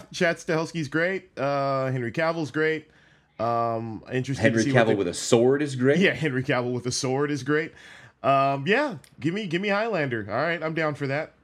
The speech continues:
Speaker 2: The one thing I will say that bummed me out is he was, Stahelski was also like, "I'm hoping to turn this into a franchise." It's like, no, no, no, no, no, no. You've already lost the war.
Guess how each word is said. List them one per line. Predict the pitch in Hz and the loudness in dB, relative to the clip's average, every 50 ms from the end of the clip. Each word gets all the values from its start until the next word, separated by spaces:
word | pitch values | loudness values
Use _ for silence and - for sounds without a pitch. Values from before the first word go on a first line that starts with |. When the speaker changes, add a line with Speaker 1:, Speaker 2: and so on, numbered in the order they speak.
| _ _ _ _ _ _ _ _ _ _ _ _ _ _ - - - - - | _ _ _ _ _ _ _ _ _ _ _ _ _ _ -20 -20 -20 4 8
Speaker 2:
The | - 139 | 10 10
one | 135 156 175 175 | 10 8 4 2
thing | 208 180 160 | 0 0 2
I | 151 | 4
will | 147 143 135 | 4 4 4
say | 135 - 131 | 4 4 4
that | 120 113 101 | 4 4 4
bummed | 117 113 110 110 | 4 4 4 2
me | 107 104 | 2 2
out | 104 98 95 90 - | 4 4 2 0 0
is | 92 - - | -2 0 2
he | 107 104 | 2 2
was, | 98 98 95 - - - | 2 0 -4 -6 -12 -16
Stahelski | - - - - 101 107 101 101 - - 104 | -16 -2 0 2 2 2 2 0 0 -2 -4
was | 98 92 | -2 -2
also | 95 92 90 - 90 | -2 -4 -2 -4 -2
like, | 87 85 85 - | -2 -2 -2 -2
"I'm | 92 101 | -4 -4
hoping | 104 110 - - - 110 92 | -4 -4 -2 -2 -2 -2 -2
to | 95 | -4
turn | 92 - 107 110 104 | -4 -4 -4 -4 -2
this | 101 92 - 104 | -4 -6 -6 -4
into | 95 92 87 | -2 -2 -2
a | 85 | -2
franchise." | - - 101 98 92 87 - - 69 67 67 | 0 -2 -2 0 -2 -2 -4 -4 -4 -4 -6
It's | - - | -6 -8
like, | 80 - - - - | -8 -8 -8 -8 0
no, | 107 113 107 104 117 131 131 - | 4 4 6 6 4 2 0 0
no, | 120 127 110 85 73 - - | 2 4 4 4 2 -4 -2
no, | 113 120 123 | 0 2 4
no, | 127 131 | 4 4
no, | 127 131 | 4 2
no. | 123 117 107 107 90 78 127 | 2 0 0 -2 -2 -2 -2
You've | 107 107 101 | -4 -2 0
already | 101 110 120 120 127 135 131 123 | 2 4 4 4 4 4 2 2
lost | 113 113 110 110 - - - | 2 2 0 0 -4 -4 -2
the | 110 | -2
war. | 98 95 92 87 76 | 0 0 0 0 -2